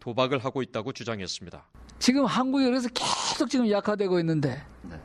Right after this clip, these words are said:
Speaker 2: 예? 그러니까 지금 근본적으로 보는 안목 자체, 목-, 목표 자체가 다른 거예요. 꿈이 다른 거예요, 지금.
Speaker 1: 네.
Speaker 2: 햇볕 정책만큼 적대하는 상대방한테 그렇게 헌신적인 정책이 어디 있었어요?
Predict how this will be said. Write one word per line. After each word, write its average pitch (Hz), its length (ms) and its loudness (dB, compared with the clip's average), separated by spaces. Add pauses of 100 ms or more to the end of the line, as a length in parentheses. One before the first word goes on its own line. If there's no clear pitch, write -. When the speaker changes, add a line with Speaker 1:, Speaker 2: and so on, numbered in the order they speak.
(300)
Speaker 2:
예? 254 140 6 (540)
그러니까 285 260 2
지금 285 260 2
근본적으로 320 580 0
보는 247 340 2
안목 240 340 2
자체, 233 220 2
목-, 156 300 -6
목표 170 520 2
자체가 262 300 2
다른 131 280 -2
거예요. 131 180 2 (200)
꿈이 180 260 2
다른 165 260 0
거예요, 170 140 2
지금. 135 260 -2 (280)
Speaker 1:
네. - 60 -14 (240)
Speaker 2:
햇볕 254 300 4
정책만큼 233 760 0
적대하는 226 520 2
상대방한테 180 720 0
그렇게 190 280 2
헌신적인 170 800 2
정책이 160 400 2
어디 139 220 4
있었어요? 151 560 2